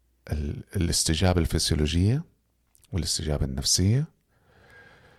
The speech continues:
وبعدين تبدأ تنزل مرة تانية، ت-، آه، يعني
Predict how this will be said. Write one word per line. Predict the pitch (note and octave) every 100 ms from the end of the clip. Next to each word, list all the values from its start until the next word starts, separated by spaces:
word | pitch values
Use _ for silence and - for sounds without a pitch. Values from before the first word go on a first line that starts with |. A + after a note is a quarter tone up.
| _ _ _ _ _ _ _ _ _ -
وبعدين | A2 G#2+ G#2 A#2+ A#2+ A#2+ - _ _ _ _ _ _
تبدأ | - G2+ G#2
تنزل | - F#2+ E2+ E2
مرة | E2+ F2+
تانية، | F2+ E2+ E2
ت-، | - - - F2+ -
آه، | - G2+ E2
يعني | F#2+ D#2+ C#2 C#2 D#2